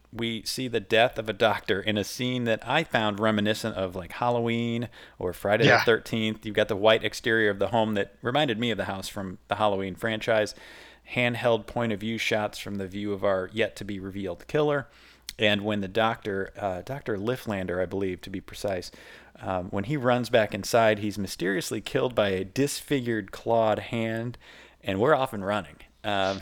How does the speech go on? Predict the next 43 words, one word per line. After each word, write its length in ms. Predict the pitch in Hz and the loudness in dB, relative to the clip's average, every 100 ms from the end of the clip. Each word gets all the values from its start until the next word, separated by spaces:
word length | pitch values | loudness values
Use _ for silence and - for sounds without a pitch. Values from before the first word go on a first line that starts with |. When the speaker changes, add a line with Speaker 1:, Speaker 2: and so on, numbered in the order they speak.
| - | -2
Speaker 2:
Yeah, 160 | 120 117 | 0 0
it's, 140 | - | 0
it's 220 | 190 - | -4 -2
mu-, 140 | 143 143 | 2 2
it 200 | 151 135 | 2 2
very 200 | 151 151 | 4 4
much 320 | 135 120 - | 2 0 -2
<clears throat> 40 | - | 2
evokes 680 | 160 202 156 123 131 120 - | 2 2 0 0 -2 -2 -4
slasher 540 | - 120 120 - 107 | 0 2 2 0 -2
films 440 | - 123 107 107 117 | -8 -10 -8 -12 -12
in 140 | 107 | -10
that 200 | 107 113 123 | -8 -10 -10
opening 340 | 113 110 107 | -10 -10 -10
sequence 540 | - 113 110 107 104 110 | -8 -8 -8 -12 -10 -10
as 100 | 107 | -10
opposed 420 | 113 113 107 - | -8 -8 -8 -8
to 300 | 113 104 101 - | -10 -10 -12 -16
sort 200 | - 113 | -10 -10
of 140 | 98 92 | -8 -8
what 160 | 110 | -8
it 100 | 107 - _ _ _ - | -8 -14 _ _ _ 0
becomes, 680 | 123 - 127 113 104 104 - | 2 6 6 6 2 -6 -6
more 220 | 110 101 | -6 -6
of 100 | 95 | -10
a 140 | 101 92 | -14 -12
creature 380 | - 135 120 107 | -2 2 2 0
feature. 440 | - 110 - 107 - - | -4 -4 -4 -4 -8 -8
<laughs> 60 | 139 - - | -10 -10 -4
Speaker 1:
Yeah, 320 | 120 123 92 - - | 2 4 4 0 0
yeah, 220 | 113 90 | 4 4
a 20 | |
lot, 220 | 98 113 131 | 4 4 4
lot 160 | 131 | 4
of, 180 | 131 104 - - - - - | 4 2 -8 -20 -20 -20 -10
I 20 | |
guess, 220 | 101 101 | -6 -6
homages, 640 | - 104 98 101 95 101 104 | -4 0 4 2 2 -4 -6
you, 240 | 104 110 | -8 -8
you 160 | 107 101 | -6 -4
would 120 | 98 | -4
say, 420 | - 101 90 87 - | -2 -2 -2 -6 -10
um, 380 | 110 95 90 | -6 -4 -4